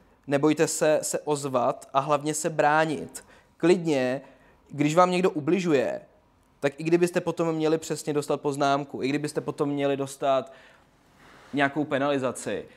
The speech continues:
tak když prostě je na vás někdo vošklivej, ubližuje vám, nejenom, jako, ne-, nejenom, eh, eh,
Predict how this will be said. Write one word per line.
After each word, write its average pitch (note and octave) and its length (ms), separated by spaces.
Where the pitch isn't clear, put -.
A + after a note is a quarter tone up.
tak C3 320
když B2+ 160
prostě D3 260
je D3 40
na C#3+ 100
vás C#3+ 240
někdo C#3+ 160
vošklivej, C3+ 720
ubližuje C#3+ 480
vám, C#2+ 420
nejenom, F#3 300
jako, C#3 280
ne-, D3+ 160
nejenom, E3 520
eh, C#3+ 100
eh, G2+ 120